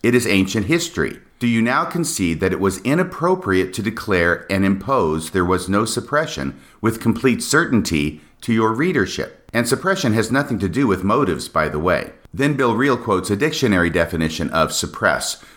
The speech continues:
which means to withhold from disclosure or publication, such as truth, evidence, a book, names, et cetera.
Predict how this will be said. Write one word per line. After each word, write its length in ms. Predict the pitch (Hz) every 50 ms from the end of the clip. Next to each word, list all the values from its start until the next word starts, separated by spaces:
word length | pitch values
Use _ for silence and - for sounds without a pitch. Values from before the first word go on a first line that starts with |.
| - -
which 220 | - 113 110 -
means 320 | 107 113 110 110 104 98 -
to 160 | - - 123
withhold 480 | 104 101 101 - - 139 147 151 143 143
from 180 | - 131 120
disclosure 760 | 117 110 107 - - 104 95 82 76 73 - 80 80 78 - -
or 160 | - 101 104
publication, 800 | 101 - 101 92 82 87 87 - - 117 110 113 110 - - - - - -
such 300 | - - - 135 123 -
as 220 | 131 110 101 98 -
truth, 360 | - - 131 127 127 120 - - -
evidence, 440 | 98 95 85 87 85 85 82 - - -
a 80 | 87
book, 380 | 82 71 92 95 98 95 - - - - -
names, 440 | - 82 85 85 82 78 78 80 -
et 140 | - 90 87
cetera. 440 | - - 131 117 90 73 - - -